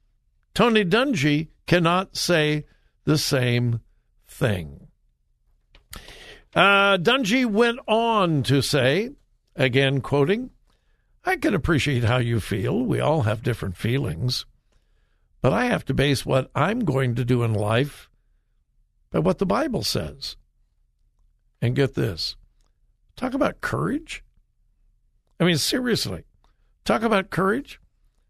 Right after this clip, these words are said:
Tony Dungy, Tony Dungy, very visible public figure, one of the most visible football analysts on T V today, went on to say, and again I quote, "My feelings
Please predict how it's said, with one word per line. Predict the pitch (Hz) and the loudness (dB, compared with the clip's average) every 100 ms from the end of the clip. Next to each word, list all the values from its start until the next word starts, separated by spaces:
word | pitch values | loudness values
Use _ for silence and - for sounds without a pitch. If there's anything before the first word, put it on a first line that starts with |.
| _ - | _ 0
Tony | 180 214 254 | 2 2 2
Dungy, | 214 127 127 135 - - 123 | 2 2 2 2 0 -10 -4
Tony | 151 185 226 | 2 2 2
Dungy, | 202 165 170 151 117 120 | 0 0 2 0 2 0
very | 117 101 113 294 339 339 285 147 123 120 | 0 -4 -2 -2 0 0 2 2 2 0
visible | 127 107 98 262 294 151 92 117 | -2 0 4 4 2 -2 -2 -2
public | 107 - 220 269 208 - | -2 2 2 2 -2 -6
figure, | - 180 151 165 160 156 _ _ _ _ _ _ _ _ _ _ - | 0 0 2 2 2 -2 _ _ _ _ _ _ _ _ _ _ 0
one | 147 | 2
of | 185 | 4
the | |
most | 175 170 | 4 2
visible | 139 120 269 277 120 87 - | 0 2 2 0 -4 -6 -10
football | - - 220 - 160 165 170 - | -12 0 0 2 2 2 -2 -2
analysts | 170 175 170 143 - | 0 2 0 0 -2
on | 156 214 233 | 0 0 0
T | - 196 | 0 2
V | 165 170 | 2 0
today, | 131 151 139 135 127 - - | 0 0 2 2 -2 -12 0
went | 143 262 | 2 4
on | 277 220 208 | 2 0 2
to | 190 | 0
say, | - 139 135 135 - | 2 2 2 0 -4
and | - 127 135 151 | -4 0 2 2
again | 139 131 | 2 2
I | 123 117 | 2 0
quote, | - 113 117 113 _ _ _ _ _ _ _ _ | -2 -2 0 -2 _ _ _ _ _ _ _ _
"My | - 175 349 | 0 0 0
feelings | 311 - 254 285 117 101 143 165 - | -2 -2 -2 0 -2 -2 0 -2 -4